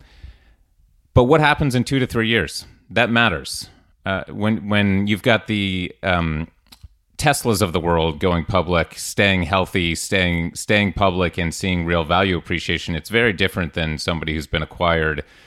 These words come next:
and has been around in the public markets for six to nine months. So the short version is it's, it's quite confusing. I think there will be a lot of dollars that are made. The challenge is there will also be a lot of dollars that are lost.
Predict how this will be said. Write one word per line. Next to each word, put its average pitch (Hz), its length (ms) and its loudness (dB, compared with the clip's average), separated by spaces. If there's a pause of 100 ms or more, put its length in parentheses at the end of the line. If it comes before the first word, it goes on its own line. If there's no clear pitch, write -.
(240)
and 80 260 0
has 85 280 0
been 87 160 0
around 82 460 2
in 76 80 -4
the 73 60 -6
public 78 340 -4
markets 80 320 -4
for 82 100 -8
six - 320 -8
to 80 60 -10
nine 71 200 -4
months. 76 240 -4
So 92 320 2 (280)
the 107 80 0
short 143 240 4
version 120 280 2
is 110 240 0 (280)
it's, - 160 -8 (100)
it's 110 160 -4
quite 139 260 0
confusing. 95 680 0
I 92 100 -2
think 98 200 -4
there 85 120 -2
will 98 160 -2
be 95 140 -2
a 87 60 0
lot 92 160 2
of 80 120 -4
dollars 87 380 0
that 80 120 -2
are 78 60 0
made. 82 280 -2
The - 60 -4
challenge 107 640 -2
is 82 300 -4
there 87 120 -2
will 80 220 -4
also 95 320 0
be 82 320 -2
a 78 40 -2
lot 80 220 0
of 71 120 -10
dollars 82 400 0
that 80 120 -2
are 73 80 -2
lost. 82 520 -2